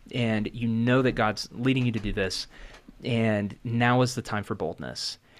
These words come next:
And I remember as a teenager not understanding what was happening, but knowing that whatever this man was saying was from God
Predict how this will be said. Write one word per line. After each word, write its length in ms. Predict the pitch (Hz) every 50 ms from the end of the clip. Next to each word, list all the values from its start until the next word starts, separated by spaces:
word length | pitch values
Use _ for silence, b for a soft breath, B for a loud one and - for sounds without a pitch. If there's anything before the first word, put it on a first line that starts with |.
| b b b
And 180 | 135 123 120 113 -
I 140 | - 113 127
remember 720 | 143 147 143 139 135 131 127 123 120 120 117 110 110 - - -
as 160 | 117 120 113
a 60 | 113
teenager 420 | - - 156 151 139 120 113 107
not 320 | 101 110 120 127 135 147 -
understanding 480 | 135 131 127 120 - 127 113 110 104
what 80 | 107 101
was 140 | 85 101 -
happening, 440 | 107 104 101 - 101 87 80 87 - B B B B B B
but 240 | 139 135 - - -
knowing 920 | 135 127 131 139 147 151 151 156 165 170 156 135 120 113 104 104 104 110 -
that 180 | - 123 123 113
whatever 300 | 131 131 139 156 190 185
this 160 | 190 170 -
man 220 | 143 135 131 120
was 100 | 113 104
saying 460 | - - 120 107 107 98 95 95 95 -
was 220 | 101 113 117 113
from 760 | - - - - - - 131 131 135 139 143 143 143 135 123 127 - - 120 101 -
God 520 | 113 107 113 110 101 92 92 90 95 101